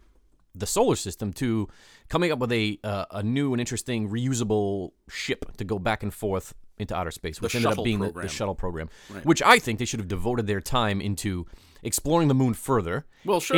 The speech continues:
Speaker 1: And going beyond the moon, we could have been onto Mars by now,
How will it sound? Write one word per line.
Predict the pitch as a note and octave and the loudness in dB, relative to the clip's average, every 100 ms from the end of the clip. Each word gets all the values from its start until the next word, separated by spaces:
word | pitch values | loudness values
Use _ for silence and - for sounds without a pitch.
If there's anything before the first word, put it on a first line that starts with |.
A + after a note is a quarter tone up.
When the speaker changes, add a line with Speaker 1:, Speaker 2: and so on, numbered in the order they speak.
| A#3+ | 6
Speaker 1:
And | F3 C#3+ C#3+ - - | 6 4 -2 -10 0
going | C#3+ D3+ | 4 4
beyond | B2 E3 A3 C#3 | 4 4 4 4
the | |
moon, | G#2 F#2 G#2 D3 - | 4 2 -2 -4 -6
we | A#2 | 0
could | F#3 | 2
have | C#3+ | 4
been | C3+ B2 - _ C3+ | 4 2 -2 _ 0
onto | D#3 A#2 | 2 2
Mars | A2 G3+ C3+ | 4 6 4
by | F#2 F2+ | 2 -2
now, | F2 C3+ F#2 G2 | 2 2 2 -2